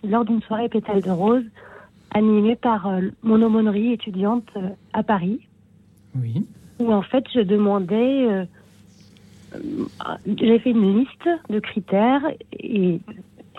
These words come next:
Speaker 1: pour demander un futur époux.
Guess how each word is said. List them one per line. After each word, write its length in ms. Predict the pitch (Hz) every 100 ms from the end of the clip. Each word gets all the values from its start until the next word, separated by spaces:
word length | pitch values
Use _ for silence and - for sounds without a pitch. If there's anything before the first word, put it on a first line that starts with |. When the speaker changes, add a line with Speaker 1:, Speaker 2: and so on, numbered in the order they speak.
| - - -
Speaker 1:
pour 140 | 226
demander 680 | 196 233 220 196 262 294 349 - - - - - - 233 -
un 200 | 233 202 -
futur 340 | - - 277
époux. 260 | 240 -